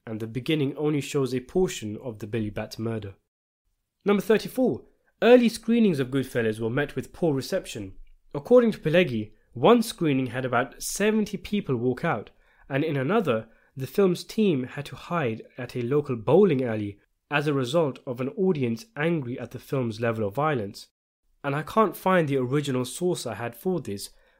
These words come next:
but I read once that the movie was booed at the Cannes Film Festival. Number thirty-five. In spite of the film's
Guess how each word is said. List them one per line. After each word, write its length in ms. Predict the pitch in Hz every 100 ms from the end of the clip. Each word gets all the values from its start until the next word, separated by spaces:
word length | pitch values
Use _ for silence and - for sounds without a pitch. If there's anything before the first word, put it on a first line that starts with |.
| -
but 140 | 135
I 60 | 120
read 240 | 151 214
once 340 | 139 113 101
that 160 | - 110
the 80 | 117
movie 340 | 120 143 127
was 180 | 117 110
booed 420 | 98 143 165 117
at 160 | 110 -
the 80 | 127
Cannes 340 | - 139 123
Film 260 | - 170 156
Festival. 520 | - - 98 92 - _ _ _ _ _ _ _ -
Number 220 | 190 196
thirty-five. 760 | 208 208 185 - 220 135 95 - _ _ _ -
In 120 | 175
spite 360 | - 254 285
of 140 | - 180
the 100 | 175
film's 400 | - 190 170